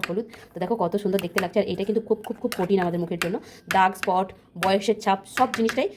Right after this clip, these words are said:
তোমাদের স্কিন থেকে হাটিয়ে দেবে। তো চলো দেখতে থাকো, আমি এটা মুখের মধ্যে এবার অ্যাপ্লাই করি। চলো এবার এটা আমি আমার মুখে মেখে নেবো। আর যে যতটা হয়েছে বন্ধুরা, অনেকটাই হয়েছে। দুদিন ধরে মাখা যায়, দুদিন তিন দিন ধরে।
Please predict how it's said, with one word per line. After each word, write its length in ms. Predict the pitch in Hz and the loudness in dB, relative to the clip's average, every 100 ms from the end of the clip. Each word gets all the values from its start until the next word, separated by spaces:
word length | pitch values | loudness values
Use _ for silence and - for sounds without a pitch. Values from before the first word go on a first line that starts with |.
| - | -10
তোমাদের 220 | - 190 330 - | -4 0 0 -2
স্কিন 200 | - 190 | -2 0
থেকে 120 | 190 311 | 0 0
হাটিয়ে 220 | 180 175 | 0 0
দেবে। 120 | 160 156 - - - - | -4 -4 -8 -12 -12 -6
তো 60 | 180 185 | -2 2
চলো 160 | 160 160 - | 2 0 -6
দেখতে 160 | 175 214 | 0 2
থাকো, 120 | 214 415 | 4 4
আমি 80 | 208 190 | 4 2
এটা 120 | 233 - - - | 0 -6 -10 -12
মুখের 180 | 180 190 | -6 -2
মধ্যে 120 | 208 330 | 0 4
এবার 100 | 247 | 2
অ্যাপ্লাই 180 | 170 160 | 2 -2
করি। 120 | 190 - - - - - - | -6 -14 -18 -20 -20 -16 -8
চলো 160 | 175 170 | -6 -4
এবার 100 | 196 208 | -2 0
এটা 80 | 214 | 0
আমি 80 | - 180 | -2 -4
আমার 120 | 185 196 | -4 -4
মুখে 140 | 185 302 | -4 -6
মেখে 140 | 185 | -6
নেবো। 160 | 165 - - _ _ _ - - _ _ _ - - - - - - - - - - _ _ _ _ _ _ _ _ - _ _ - - - - - 180 | -8 -10 -18 _ _ _ -20 -20 _ _ _ -20 -20 -20 -16 -14 -12 -14 -16 -20 -20 _ _ _ _ _ _ _ _ -20 _ _ -20 -20 -20 -20 -12 -8
আর 80 | 175 | -4
যে 60 | 175 170 | -4 -2
যতটা 220 | 170 233 | -2 -2
হয়েছে 180 | 220 196 226 | -2 -2 -2
বন্ধুরা, 200 | 180 190 | -2 -2
অনেকটাই 280 | 165 190 247 | -2 -2 -4
হয়েছে। 220 | 214 185 - - - - - - - - - - - _ - | -2 -6 -8 -12 -20 -20 -20 -20 -20 -20 -20 -20 -20 _ -2
দুদিন 200 | 196 202 | 0 0
ধরে 100 | 220 214 | 0 0
মাখা 140 | 175 180 | -2 -2
যায়, 120 | 170 | -2
দুদিন 160 | 175 185 | -2 -4
তিন 100 | 180 175 | -2 -2
দিন 80 | 175 | 0
ধরে। 120 | 160 | -2